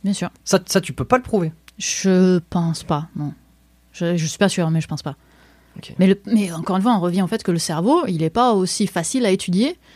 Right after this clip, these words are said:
Speaker 1: et, et on le comprend pas aussi facilement que, euh, l'humérus, quoi.
Speaker 2: Ouais, c'est sûr, c'est un peu, un peu plus complexe. Tu, est-ce que
Speaker 1: Ouais.
Speaker 2: tu t'as entendu parler du gène du sport, le livre Le gène du sport ?
Speaker 1: Non.
Speaker 2: Il faut que je le lise, ce bouquin. Euh,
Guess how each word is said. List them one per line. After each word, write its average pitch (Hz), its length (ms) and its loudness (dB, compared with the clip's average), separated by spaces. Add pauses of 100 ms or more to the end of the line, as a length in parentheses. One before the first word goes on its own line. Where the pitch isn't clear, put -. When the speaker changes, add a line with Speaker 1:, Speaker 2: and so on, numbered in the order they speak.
(240)
Speaker 1:
et, 170 140 -2 (200)
et 170 160 -2
on 165 80 0
le 180 140 4
comprend 175 340 0
pas 202 120 2
aussi 190 220 2
facilement 196 460 4
que, 214 120 0
euh, 185 280 2
l'humérus, 220 380 0
quoi. 165 120 -10 (2000)
Speaker 2:
Ouais, 113 120 -2
c'est - 140 -10
sûr, 117 280 -6
c'est - 140 -8
un 110 40 -4
peu, 117 120 -2
un 113 60 0
peu 110 60 -6
plus 123 80 -4
complexe. 117 400 -2
Tu, 156 120 4
est-ce - 220 0
que - 80 4
Speaker 1:
Ouais. - 40 -4
Speaker 2:
tu - 100 -12
t'as 139 120 4
entendu 156 280 2
parler 165 220 4
du 139 140 4
gène 165 180 6
du 156 80 2
sport, - 480 -6
le 139 120 0
livre 143 280 2
Le 127 80 4
gène 143 200 2
du 139 80 -2
sport ? - 280 -6
Speaker 1:
Non. 196 140 0 (520)
Speaker 2:
Il - 60 -20
faut 151 80 0
que 131 60 2
je 127 40 2
le 127 60 6
lise, 135 140 4
ce - 100 -4
bouquin. 123 400 -4 (480)
Euh, 107 480 -2